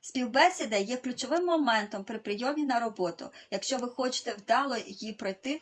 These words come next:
то потрібно дотриматися певних правил. Співбесіда — це розмова між роботодавцем та претендентом на роботу. Під час співбесіди представник компанії задає кандидату питання, а рішення про прийняття на роботу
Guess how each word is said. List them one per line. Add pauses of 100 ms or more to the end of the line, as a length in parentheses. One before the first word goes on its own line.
то
потрібно
дотриматися
певних
правил. (340)
Співбесіда — (180)
це
розмова
між
роботодавцем
та
претендентом
на
роботу. (240)
Під
час
співбесіди
представник
компанії
задає
кандидату
питання,
а
рішення
про
прийняття
на
роботу